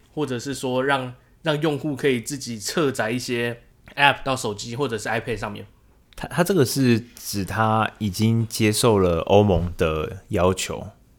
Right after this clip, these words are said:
Speaker 2: 做的调整，还是说它自己先说？我，诶，算是同一件事情啊，但是我说就是它是怎么，怎么个情况？
Speaker 1: 欧盟的，欧盟，哦，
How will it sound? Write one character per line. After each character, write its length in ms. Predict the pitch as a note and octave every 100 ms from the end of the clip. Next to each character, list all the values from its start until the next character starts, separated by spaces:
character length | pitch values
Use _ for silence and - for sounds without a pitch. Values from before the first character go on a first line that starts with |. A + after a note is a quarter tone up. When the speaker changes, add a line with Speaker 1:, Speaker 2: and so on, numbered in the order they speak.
| _
Speaker 2:
做 220 | - G2+
的 80 | F2
调 220 | - D#2+
整， 120 | E2+
还 140 | D2+ F2
是 80 | F#2+
说 300 | G2 E2+ F2
它 580 | F2+ E2 E2 E2 E2 - _ _
自 160 | - B2+
己 100 | G2+
先 220 | F2 F2+
说？ 340 | E2+ E2+ D2 F#2 - _
我， 300 | F#2 - - - -
诶， 200 | F2 E2+
算 200 | B2 A2+
是 80 |
同 160 | A2 F#2
一 40 |
件 120 | G2 G2+
事 100 | F#2
情 140 | D#2+
啊， 60 | -
但 100 | A2
是 60 | G#2+
我 160 | F2
说 140 | F#2 F#2
就 100 | G2
是 160 | F2+ -
它 160 | -
是 80 | G#2+
怎 100 | F#2+
么， 260 | C2 G#1 G2+ - _ _
怎 120 | D#2+
么 140 | D#2
个 140 | D#2+ E2
情 100 | G3
况？ 60 |
Speaker 1:
欧 180 | G#3 F#3
盟 80 | D3
的， 260 | D3 C#3 C3
欧 180 | F3+ A3
盟， 140 | G#3
哦， 120 | -